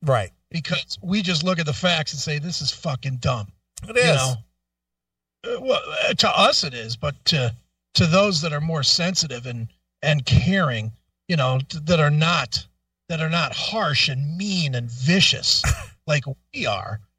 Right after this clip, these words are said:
Speaker 2: you know, there's a lot that goes into any decision. You have to consider the needs and the wants and the wishes of everybody, Neely. Unfortunately, we're too heartless for that.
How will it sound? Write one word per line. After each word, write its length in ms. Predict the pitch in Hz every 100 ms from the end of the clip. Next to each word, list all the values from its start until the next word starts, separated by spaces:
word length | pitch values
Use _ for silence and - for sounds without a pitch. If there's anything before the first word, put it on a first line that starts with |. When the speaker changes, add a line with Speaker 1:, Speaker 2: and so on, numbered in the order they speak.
| _ -
Speaker 2:
you 80 | 180
know, 220 | 123 113 113
there's 160 | 311 240
a 40 |
lot 360 | 147 165 175 180
that 160 | 156 139
goes 260 | 156 147
into 220 | 214 247 160
any 220 | 311 175
decision. 480 | 113 - 113 - - _ _ _ _ _ _ _ _ _
You 80 | 320
have 100 | 254
to 100 | 214
consider 520 | - 165 135 254 208 180
the 120 | 160
needs 400 | 165 202 208 160
and 100 | 156
the 60 | 143
wants 460 | 160 175 175 -
and 100 | 147
the 40 | 135
wishes 360 | 156 180 139
of 120 | 123 135
everybody, 500 | - 240 110 107 -
Neely. 340 | - - - - _ _ _ _ _ _ _ _ _ _ _ _
Unfortunately, 800 | - 147 - 196 208 160 147 135
we're 200 | 139 151
too 200 | 170 165
heartless 580 | 123 - 160 - 262 -
for 160 | - 113
that. 300 | 107 113